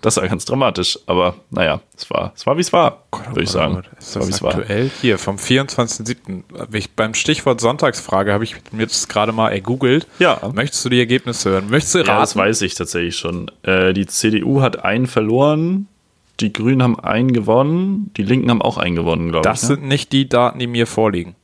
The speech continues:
Speaker 1: Ja,
Speaker 2: Aber
Speaker 1: welche
Speaker 2: ich dachte, du
Speaker 1: Daten?
Speaker 2: redest vielleicht auf Prozentzahlen.
Speaker 1: Ja,
Speaker 2: Bei wie viel Prozent
Speaker 1: Prozentzahlen
Speaker 2: siehst du
Speaker 1: sind
Speaker 2: die
Speaker 1: auch
Speaker 2: C D U?
Speaker 1: überbewertet in der Demokratie. Oh Gott. Warte mal, lass mal mit den Grünen anfangen, weil sonst verschätze ich mich komplett. Sind die Grünen bei einundzwanzig irgendwo?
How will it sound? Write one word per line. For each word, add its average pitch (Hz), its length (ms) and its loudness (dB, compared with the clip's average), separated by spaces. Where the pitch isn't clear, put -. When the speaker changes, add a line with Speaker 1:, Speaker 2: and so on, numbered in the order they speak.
Speaker 1:
Ja, 85 160 0
Speaker 2:
Aber 82 160 2
Speaker 1:
welche 117 100 2
Speaker 2:
ich - 60 -8
dachte, 143 220 0
du 135 80 0
Speaker 1:
Daten? 123 100 0
Speaker 2:
redest 135 160 0
vielleicht 123 280 0
auf 120 140 0
Prozentzahlen. 95 760 -4
Speaker 1:
Ja, 90 180 -2
Speaker 2:
Bei 104 120 2
wie 131 80 2
viel - 160 0
Prozent 107 140 4
Speaker 1:
Prozentzahlen 123 420 4
Speaker 2:
siehst 120 80 2
du - 40 -4
Speaker 1:
sind 123 100 2
Speaker 2:
die 117 60 6
Speaker 1:
auch 104 100 4
Speaker 2:
C 123 100 2
D 117 100 4
U? 120 40 4
Speaker 1:
überbewertet 87 580 2
in 85 100 -2
der 85 120 2
Demokratie. 85 680 -4
Oh 98 60 -6
Gott. 104 320 0
Warte 117 180 0
mal, 107 280 2
lass 117 180 0
mal 160 80 4
mit 131 140 2
den 120 100 4
Grünen 127 300 2
anfangen, 95 480 0
weil 87 80 2
sonst 98 180 0
verschätze - 320 -2
ich 107 80 0
mich 104 140 0
komplett. 107 320 0
Sind 113 160 0
die 110 80 -2
Grünen 135 320 2
bei 123 200 2
einundzwanzig 131 840 0
irgendwo? 170 460 -2